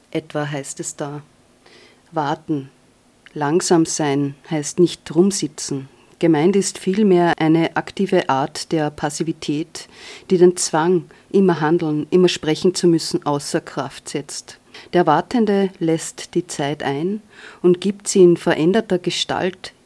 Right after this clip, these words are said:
jener der Erwartung wieder ab. Walter Benjamin. Eine wichtige, vielleicht Kutschers persönlichste Arbeit hat den Titel zweitausend und referiert auf ihre Lebensjahre. Entstanden ist eine umfangreiche Arbeit, die mit und über das Metall,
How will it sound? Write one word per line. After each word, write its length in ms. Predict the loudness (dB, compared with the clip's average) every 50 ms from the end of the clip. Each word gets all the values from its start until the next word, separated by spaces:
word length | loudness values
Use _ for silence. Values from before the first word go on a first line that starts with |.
| _
jener 340 | 0 2 4 6 6 4 4
der 180 | 2 0 0 0
Erwartung 680 | 0 -2 -2 -2 -4 -4 -6 _ -6 -6 -6 -4 -6 -8 -12 _ _ _
wieder 200 | -6 -4 -2 -2
ab. 140 | -4 -4 -8 _ _ _ _ _ _ _ _ _ _ _ _ _
Walter 320 | -4 -4 -4 -2 -2 -4
Benjamin. 640 | -2 -2 -2 0 2 2 2 0 0 -2 -4 -8 -10 _ _ _ _ _ _ _ _ _ _ _ _ _ _ _ _ _ -20 -20 -20 -20 -20 -20 -20 -20 -20 _ -4
Eine 220 | 0 2 2 2
wichtige, 580 | 2 0 -4 -4 -6 -4 0 2 2 2 2 2
vielleicht 400 | 0 0 2 2 2 2 -2 -4
Kutschers 520 | -6 -6 -6 -4 -2 0 0 0 0 0
persönlichste 840 | -2 -4 -4 0 2 2 2 2 2 -2 -4 -4 -4 -4 -2 -2 0
Arbeit 420 | 0 -2 -2 -2 -4 -4 -4 -6
hat 160 | -8 -6 -2
den 140 | -2 -2 -2
Titel 380 | -2 -6 -12 -8 -8 -8 -6 -6
zweitausend 1040 | -8 -6 -4 -4 -4 -4 -4 -4 -4 -4 -4 -4 -4 -6 -6 -6 -8 -14 -20 -18 -8
und 220 | -4 -4 -2 0 -2
referiert 480 | -2 -4 -4 -4 -2 0 0 0 0
auf 160 | 0 -2 -2 -2
ihre 240 | -4 -2 -2 -2
Lebensjahre. 840 | -2 -2 -2 -2 -2 -4 -4 -6 -6 -8 -8 -6 -8 -8 -8 -10 -12 -12 _ _ _ -20 -20 -20 -20 -20 -12 -10
Entstanden 560 | -6 -4 -2 0 0 2 2 0 0 0 0
ist 260 | 0 0 -2 -4 -6
eine 280 | -4 -2 -2 -2 -2 -2
umfangreiche 840 | -2 -2 -2 -2 -2 -2 0 0 0 -2 -2 -2 -4 -6 -6 -4 -4
Arbeit, 600 | -4 -4 -2 -2 0 -2 -2 -2 -6 -12 -8 -6
die 100 | -4 -2
mit 520 | -2 -2 -2 -4 -8 _ -20 -18 -14 -8
und 320 | -6 -4 -4 -4 -6 -6 -6
über 200 | -6 -4 -2 -2
das 200 | -2 -2 -2 -2
Metall, 500 | -4 -4 -4 -4 -4 -2 -2 -2 -4